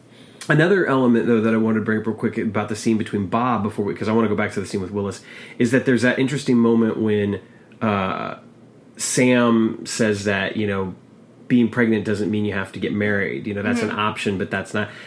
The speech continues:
Speaker 1: And I think that obviously in nineteen fifty-five that would not have been, you know,
Speaker 2: Sure.
Speaker 1: if you got pregnant, you, you had to. It was like you either do or you are considered trash or, or whatnot.
Speaker 2: Right.
Speaker 1: Um, but Sam obviously brings a fairly progressive,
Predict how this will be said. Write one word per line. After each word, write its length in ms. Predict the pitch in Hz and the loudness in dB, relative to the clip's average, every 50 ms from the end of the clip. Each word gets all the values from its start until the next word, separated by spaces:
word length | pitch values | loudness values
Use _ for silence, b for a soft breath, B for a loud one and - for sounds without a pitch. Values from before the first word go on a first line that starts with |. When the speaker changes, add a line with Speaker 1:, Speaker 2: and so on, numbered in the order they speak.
| B B B | B B B
Speaker 1:
And 140 | 123 120 123 | 2 4 4
I 100 | 120 113 | 4 2
think 300 | - - 127 123 120 - | 2 2 2 2 2 2
that 340 | 120 110 107 107 - - - - | 2 2 2 0 -2 -4 -6 -2
obviously 480 | 113 117 117 120 117 110 - - 107 | -2 0 2 2 2 2 0 -2 -2
in 80 | 104 101 | 0 0
nineteen 260 | 101 101 101 113 101 | 0 -2 -2 -2 -4
fifty-five 600 | - 104 90 98 87 - 113 107 104 104 98 90 | -4 -6 -8 -8 -4 -2 0 2 2 2 0 0
that 160 | 101 98 - | -2 -2 -2
would 120 | 101 90 92 | -4 -4 -2
not 300 | 101 98 98 98 98 - | -2 0 0 0 -2 -2
have 200 | - 107 90 95 | -4 -6 -4 -4
been, 80 | 101 101 | -2 0
you 140 | 104 104 98 | 0 0 0
know, 100 | 98 92 | 0 -2
Speaker 2:
Sure. 80 | 90 85 | -2 -2
Speaker 1:
if 80 | 90 | 0
you 60 | 117 | 0
got 120 | 110 104 - | 0 0 0
pregnant, 240 | - 110 104 92 92 | 0 0 0 0 -2
you, 140 | 92 90 82 87 95 | -4 -6 -6 -6 -6
you 40 | 87 | -2
had 280 | - 117 117 113 98 - | 0 2 2 0 0 -4
to. 100 | - 76 67 - | -6 -6 -6 -6
It 40 | - | -8
was 120 | 98 101 98 | -8 -8 -8
like 180 | 95 90 - | -8 -6 -4
you 100 | 107 104 | -4 -4
either 220 | 101 98 92 98 92 | -2 -2 -2 -4 -4
do 180 | 85 98 92 | -4 -4 -4
or 60 | 90 | -4
you 240 | 92 92 92 95 95 | -4 -6 -4 -4 -2
are 160 | 104 113 123 | 0 0 0
considered 460 | 120 - 117 104 - - 95 85 87 - | 2 0 -2 -4 -2 -6 -8 -10 -8 -6
trash 520 | - 98 90 90 90 87 87 85 - - | -6 -6 -4 -4 -6 -6 -6 -8 -8 -8
or, 140 | 92 90 - | -6 -6 -6
or 140 | 92 95 92 | -6 -4 -4
whatnot. 460 | 95 - - - - 78 - - - - | -6 -6 -8 -10 -12 -12 -14 -14 -16 -12
Speaker 2:
Right. 280 | 185 190 180 175 175 - - - - | -10 -10 -8 -8 -10 -12 -10 0 2
Speaker 1:
Um, 640 | 123 113 110 107 107 101 98 98 90 87 85 - - - - - - - - - - | 4 4 4 4 2 2 0 0 -2 -4 -6 -8 -10 -16 -20 -20 -20 -20 -20 -10 -6
but 160 | - 120 - | -6 -4 -2
Sam 320 | - - 131 120 117 113 113 | 0 2 2 4 4 4 4
obviously 300 | 110 107 107 107 113 95 | 2 0 0 -2 -2 -2
brings 220 | 101 101 101 98 | -2 -2 -2 -4
a 40 | 92 | -4
fairly 380 | 92 95 98 95 92 92 87 | -4 -4 -2 -2 -2 -4 -6
progressive, 880 | 78 - - - - 95 110 104 95 - - 101 92 90 - - - - | -8 -10 -8 -8 -6 -4 -2 -4 -4 -2 -2 -4 -4 -4 -6 -12 -14 -16